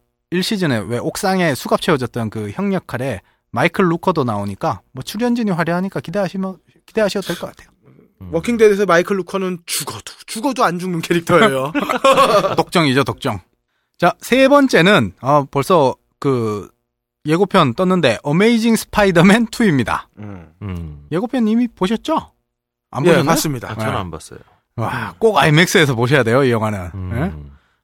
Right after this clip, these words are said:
Speaker 1: 덕후들이나 영화 얘기할 때 마블 히어로 영화에서 주로 악역을 빌런이라 하거든요.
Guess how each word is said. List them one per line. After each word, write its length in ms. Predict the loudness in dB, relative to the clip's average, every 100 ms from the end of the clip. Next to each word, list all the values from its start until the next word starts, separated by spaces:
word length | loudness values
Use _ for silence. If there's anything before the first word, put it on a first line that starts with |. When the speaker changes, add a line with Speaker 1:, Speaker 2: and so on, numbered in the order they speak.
| _
Speaker 1:
덕후들이나 640 | -4 -2 -4 0 0 0
영화 300 | 0 0 2
얘기할 300 | 2 2 0
때 440 | -2 -4 -2 0 -2
마블 320 | -2 0 0
히어로 320 | 0 0 0 0
영화에서 480 | 0 -2 -2 -6
주로 280 | -6 -4 -4 -2
악역을 680 | -2 0 0 0 -2 -6 -14 _ _
빌런이라 580 | 0 2 4 4 2 0
하거든요. 380 | -2 -4 -2 -4